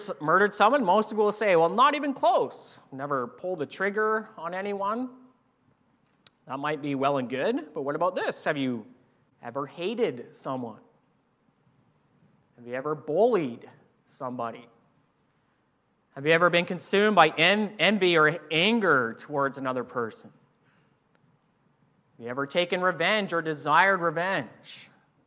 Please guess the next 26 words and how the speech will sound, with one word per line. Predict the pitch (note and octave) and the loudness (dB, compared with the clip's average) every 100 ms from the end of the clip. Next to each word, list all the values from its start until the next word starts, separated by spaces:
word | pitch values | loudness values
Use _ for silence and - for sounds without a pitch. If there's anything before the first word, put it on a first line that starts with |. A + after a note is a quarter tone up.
| _ _ _ _ _ _ _ | _ _ _ _ _ _ _
Have | A#2 | -12
you | B2+ | -6
ever | C3+ D#3 | -2 0
wished | D3 G3+ G3 - | 4 4 4 -2
someone | - E3 F#3 F3+ | 0 2 4 2
would | D#3 D3 | 2 -2
get | C#3+ D3+ D3+ | 0 0 -2
sick | - A3 G#3+ - | -8 -8 -10 -10
or | D#3 | -10
die? | D#3 E3 A3+ D3 - - _ _ _ _ _ _ _ _ _ _ _ _ _ _ _ _ _ _ | -8 -6 -6 -8 -14 -20 _ _ _ _ _ _ _ _ _ _ _ _ _ _ _ _ _ _
The | D#3 D3 | -12 -6
answer | G3 A3 F3 | -4 -2 0
is | C#3+ B2 | 0 4
yes, | D#3 A3+ A#3 E3+ | 6 6 4 -2
and | D3 | -2
you've | C3 - - _ _ _ _ _ _ _ - | -4 -6 -20 _ _ _ _ _ _ _ -10
fallen | D3 F#3 F#3+ | -6 -4 -6
short | - - E3+ G3 | -10 -12 -8 -6
of | F3 | -6
God's | D3+ D3+ E3 E3+ D#3+ - - _ - | -4 -2 0 0 -4 -16 -18 _ -10
perfect | E3+ F3 D#3+ D3 | -8 -6 -8 -10
measuring | D#3 F3+ F3 D#3+ C#3 | -10 -8 -6 -6 -6
stick. | - A#2 - _ _ _ _ _ _ _ _ _ _ _ _ _ _ _ _ _ | -10 -14 -14 _ _ _ _ _ _ _ _ _ _ _ _ _ _ _ _ _
We | C#3 | -14
have | D3 | -12
sinned. | - - G3 F#3 | -10 -8 -6 -6